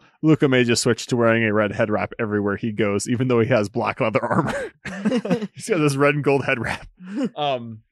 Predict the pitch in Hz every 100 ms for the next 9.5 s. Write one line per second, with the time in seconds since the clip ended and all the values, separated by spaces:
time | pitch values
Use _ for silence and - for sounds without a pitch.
0 | - 156 156 139 110 - 120 - - 117
1 | 107 101 110 - 135 120 123 117 143 123
2 | 117 127 113 113 113 - 117 - 110 101
3 | 107 113 107 98 107 104 - _ _ _
4 | _ _ - 120 160 - 120 - - 107
5 | 117 - _ _ _ _ - 110 107 -
6 | 120 117 110 113 123 101 107 _ _ _
7 | 196 190 190 151 143 _ _ _ _ _
8 | _ - - - 113 110 110 104 107 101
9 | - 104 - 107